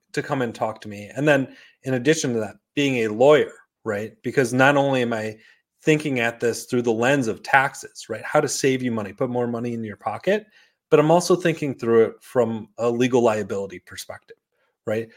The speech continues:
So what does the law say in order to protect you so that, say that, let's use an Airbnb, for example. Say somebody is staying in an Airbnb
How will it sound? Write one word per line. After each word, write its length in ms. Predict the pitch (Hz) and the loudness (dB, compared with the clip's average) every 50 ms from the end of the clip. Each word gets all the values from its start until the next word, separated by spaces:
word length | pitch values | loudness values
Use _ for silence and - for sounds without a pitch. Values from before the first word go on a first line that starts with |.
| _ _ | _ _
So 160 | - - 139 | 0 2 4
what 160 | 127 131 139 | 6 8 8
does 180 | 147 139 123 - | 6 6 4 2
the 80 | 127 117 | -2 0
law 320 | 110 117 117 123 127 135 | 4 6 6 6 6 4
say 340 | - - - 120 110 110 113 | 0 -2 -2 -2 -2 -2 -2
in 80 | 113 | 0
order 220 | 139 160 165 175 175 | 0 2 2 2 0
to 140 | 170 175 165 | 0 0 -2
protect 500 | 175 - 160 151 - 180 165 160 - - | -2 -2 -4 0 2 2 0 0 0 0
you 300 | 143 170 190 185 - - _ _ _ | 4 4 4 4 0 -8 _ _ _
so 220 | - - - 131 | -10 -4 0 2
that, 320 | 131 135 131 127 - - _ _ _ _ _ _ _ - | 4 4 2 2 -4 -8 _ _ _ _ _ _ _ -4
say 220 | - - 147 139 | 2 4 4 6
that, 360 | 135 139 131 120 - - - 131 | 6 6 4 4 0 -6 -4 -2
let's 200 | 143 131 - - | -2 -2 0 0
use 220 | 135 127 123 120 | 0 0 0 0
an 80 | 120 117 | 0 2
Airbnb, 560 | 120 117 113 104 120 113 110 104 113 113 110 | 4 2 4 4 2 0 0 0 -2 -4 -4
for 120 | - 98 | -6 -8
example. 440 | 92 87 87 85 - - - - _ - - - _ _ - | -10 -10 -12 -14 -16 -16 -20 -20 _ -20 -20 -20 _ _ -14
Say 520 | - - - 151 135 139 135 131 131 131 | -4 2 6 8 8 8 8 6 2 0
somebody 500 | 123 - - 131 117 117 117 117 117 113 | -2 -2 -2 0 2 2 2 2 2 0
is 120 | 107 104 - | -2 -4 -4
staying 340 | - 131 117 117 120 117 | -2 0 0 0 0 -2
in 140 | 117 117 113 | -2 -2 -2
an 100 | 110 107 | -2 -4
Airbnb 880 | 107 104 104 104 98 113 107 104 101 101 101 98 95 98 98 98 101 | -4 -4 -4 -4 -4 -6 -6 -6 -8 -8 -10 -10 -12 -12 -12 -14 -16